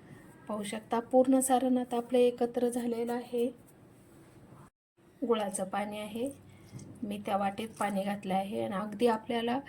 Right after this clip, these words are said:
जास्त पातळ करायचं नाही, तर अगदी घट्ट आपल्याला पीठ तिंबायचं आहे, कारण जेवढं तुम्ही घट्ट तिंबचाल तेवढे व्यवस्थित लेयर पडले जातील आणि व्यवस्थित आपली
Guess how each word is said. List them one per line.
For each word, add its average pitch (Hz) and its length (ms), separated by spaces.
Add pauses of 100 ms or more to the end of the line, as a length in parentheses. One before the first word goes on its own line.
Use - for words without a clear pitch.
(460)
जास्त 226 240
पातळ 233 380
करायचं 208 440
नाही, 220 180 (100)
तर 254 180 (100)
अगदी 226 340
घट्ट 240 400 (760)
आपल्याला 208 400
पीठ 220 240 (160)
तिंबायचं 208 440
आहे, 202 360
कारण 226 680 (440)
जेवढं 254 340 (100)
तुम्ही 240 260
घट्ट 240 260 (140)
तिंबचाल 214 400
तेवढे 214 200
व्यवस्थित 220 720 (440)
लेयर 220 280
पडले 208 380
जातील 208 400
आणि 214 200
व्यवस्थित 226 580
आपली 233 500